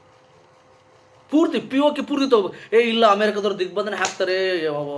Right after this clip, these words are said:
ಫಾರಿನ್ ಪಾಲಿಸಿಯಲ್ಲಿ ಹೆಚ್ಚು ಕಡಿಮೆ ಆಗುತ್ತೆ." ಏ ಬಿಡ್ರಿ, ಅವೆಲ್ಲ ನಾವು ನೋಡಿ, ಎಲ್ಲ ನೋಡೇ ಆಗಿದೆ ಎಲ್ಲ, ಎಲ್ಲ ಲೆಕ್ಕಾಚಾರಗಳು ಅದು ಇದು ಭಾಳ ಆಗ್ಬಿಟ್ಟಿದೆಲ್ಲ.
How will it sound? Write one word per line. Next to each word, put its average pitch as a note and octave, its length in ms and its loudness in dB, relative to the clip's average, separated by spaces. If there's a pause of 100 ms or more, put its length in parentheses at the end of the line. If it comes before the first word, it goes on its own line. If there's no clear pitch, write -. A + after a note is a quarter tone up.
(520)
ಫಾರಿನ್ F3 380 0
ಪಾಲಿಸಿಯಲ್ಲಿ E3+ 580 0
ಹೆಚ್ಚು E3 200 -8
ಕಡಿಮೆ F3 240 -4
ಆಗುತ್ತೆ." E3 240 -4
ಏ E3 140 0
ಬಿಡ್ರಿ, F3+ 320 0
ಅವೆಲ್ಲ D#3 280 2
ನಾವು D3+ 180 -4
ನೋಡಿ, D3+ 260 -4
ಎಲ್ಲ F3 120 0
ನೋಡೇ F3 340 0
ಆಗಿದೆ F#3 280 2
ಎಲ್ಲ, D#3 160 -2 (720)
ಎಲ್ಲ C#3 140 -2
ಲೆಕ್ಕಾಚಾರಗಳು D#3+ 800 0
ಅದು D#3 400 0
ಇದು E3 160 -8
ಭಾಳ D3 260 -2
ಆಗ್ಬಿಟ್ಟಿದೆಲ್ಲ. F3+ 460 0